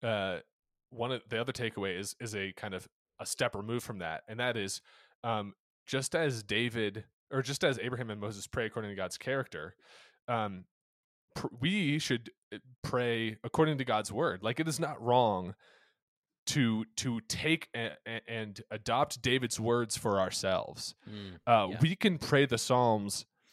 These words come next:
Speaker 1: to God as if they were our very own, uh, knowing that these are perfect, inspired,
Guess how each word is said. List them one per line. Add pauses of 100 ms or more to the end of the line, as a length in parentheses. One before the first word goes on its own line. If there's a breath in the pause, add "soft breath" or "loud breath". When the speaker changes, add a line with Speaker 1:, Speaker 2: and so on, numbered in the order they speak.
(440 soft breath)
Speaker 1:
to
God
as
if
they
were
our
very
own, (380 loud breath)
uh,
knowing
that
these
are
perfect, (100)
inspired,